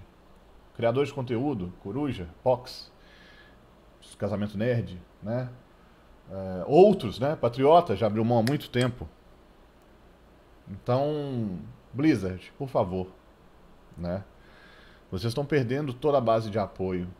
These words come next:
no Brasil, na América Latina, pro Overwatch.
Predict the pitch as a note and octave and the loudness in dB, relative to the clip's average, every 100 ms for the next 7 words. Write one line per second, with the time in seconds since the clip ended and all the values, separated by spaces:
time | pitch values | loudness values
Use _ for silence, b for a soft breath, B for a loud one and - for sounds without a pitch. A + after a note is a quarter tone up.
0 | - - - F#2+ G2+ F#2+ F2+ G2 G2 F#2 | -20 -20 -14 -6 -2 -2 -4 -6 -4 -4
1 | F2 F#2 F2 - F2 D#2+ E2+ - G#2 G2 | -6 -6 -6 -6 -10 -10 -12 -6 -4 -2
2 | F#2 F2 D#2+ - | -2 -2 -4 -10